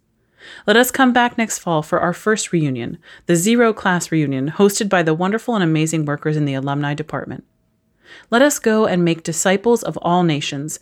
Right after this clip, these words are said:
guided by his word. Let us spread God's peace, joy, and love through service to others. Congratulations, graduates. I hope to see you next homecoming." Encouragement, check. Key takeaways.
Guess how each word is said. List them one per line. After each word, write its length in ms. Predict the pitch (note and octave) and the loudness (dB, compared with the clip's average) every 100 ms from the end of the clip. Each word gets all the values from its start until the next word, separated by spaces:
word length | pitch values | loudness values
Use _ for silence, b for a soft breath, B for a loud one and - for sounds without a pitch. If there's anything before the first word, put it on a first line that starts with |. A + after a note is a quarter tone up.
| B B | B B
guided 320 | D#3+ E3 D#3+ | -2 0 0
by 160 | D#3 | 0
his 240 | D3+ D#3 - | 0 -2 -4
word. 280 | C#3 - - _ b b b | -6 -6 -10 _ b b b
Let 80 | D3+ | -4
us 120 | D#3 | -4
spread 280 | - E3+ D#3 | 0 -2 0
God's 240 | D3+ C#3 | -2 -4
peace, 340 | - - C#4+ - | -6 -2 -2 -2
joy, 280 | - A3 | -4 -2
and 200 | G#3+ E3 | 0 0
love 180 | E3 E3+ | 0 -2
through 160 | - D3+ | -4 -6
service 360 | - D3+ D#3 D#3+ | -2 -2 -2 -4
to 140 | - | -4
others. 380 | C#3 C#3 - - B B B _ | -4 -6 -12 -16 B B B _
Congratulations, 760 | - F3+ G3+ C4 B3 G3 F3 D#3 | -2 2 2 2 2 2 -2 -4
graduates. 520 | D3 D3 F3 A#3 - - | -4 -4 -4 -4 -6 -4
I 60 | |
hope 180 | D3+ G#3 | -2 -2
to 80 | G#3 | -4
see 140 | G3+ | -2
you 80 | F#3+ | 0
next 240 | F3 F3 - | 0 -2 -4
homecoming." 520 | C#3 C3 - - - _ _ - | -6 -6 -10 -12 -16 _ _ -4
Encouragement, 800 | E3+ E3+ G#3+ G#3+ G#3+ A3 - - | -4 2 2 2 0 -4 -6 -10
check. 400 | - - - - _ _ _ _ _ _ _ _ _ _ _ - | -8 -8 -12 -20 _ _ _ _ _ _ _ _ _ _ _ -4
Key 220 | - C4 | 4 4
takeaways. 760 | B3+ G3+ E3 D3 C#3 C3+ D3+ | 4 2 0 0 0 -2 -4